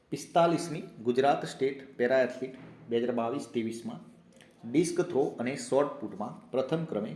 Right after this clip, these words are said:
કોણ રહ્યું છે? સાદિકા મીર, જે ખેડાના છે. કોના દ્વારા સુરતમાં ભારતનું પ્રથમ ગ્રીન હાઇડ્રોજન બ્લેડિંગ ઓપરેશન શરૂ કરવામાં આવ્યું?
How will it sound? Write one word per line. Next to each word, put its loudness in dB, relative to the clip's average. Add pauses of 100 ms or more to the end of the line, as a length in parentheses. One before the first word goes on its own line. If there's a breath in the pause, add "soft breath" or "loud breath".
કોણ -4
રહ્યું -12
છે? -16 (540 soft breath)
સાદિકા 0
મીર, -2 (260)
જે -2 (160)
ખેડાના -4
છે. -16 (1040 soft breath)
કોના 2
દ્વારા 0
સુરતમાં -2 (100)
ભારતનું 2
પ્રથમ -4 (300)
ગ્રીન 0
હાઇડ્રોજન 0 (560 loud breath)
બ્લેડિંગ 4
ઓપરેશન -4 (100)
શરૂ -2
કરવામાં 0
આવ્યું? -6